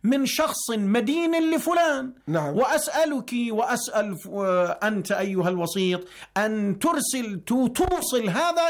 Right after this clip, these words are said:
Speaker 1: إلى، آه، عائلة فلان أو إلى شخص فلان، آه، هن-، أنه وصل إليه من أي مكان، لا
Speaker 2: نعم.
Speaker 1: يقول من،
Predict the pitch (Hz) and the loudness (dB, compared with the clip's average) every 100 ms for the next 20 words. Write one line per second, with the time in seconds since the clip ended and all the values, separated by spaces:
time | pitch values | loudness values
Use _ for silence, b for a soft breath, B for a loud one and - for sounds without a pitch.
0 | 311 320 294 262 B B B 214 208 175 | 2 2 2 -2 B B B 0 0 2
1 | 269 247 226 220 226 247 269 233 233 220 | 0 0 -2 -2 0 0 0 -2 -2 0
2 | 208 240 233 - 202 208 226 285 254 B | 0 0 -4 -6 -2 2 2 0 -6 B
3 | B - 202 202 190 185 185 233 226 220 | B -4 0 2 2 2 2 0 0 -4
4 | - 214 214 190 220 214 262 254 233 233 | -4 -4 0 0 2 2 2 2 0 0
5 | 220 233 220 226 254 285 294 294 381 381 | 0 2 2 0 0 2 2 2 2 2
6 | 269 - B - 214 285 277 330 339 254 | 0 -6 B 0 2 4 2 0 0 0
7 | 247 | 0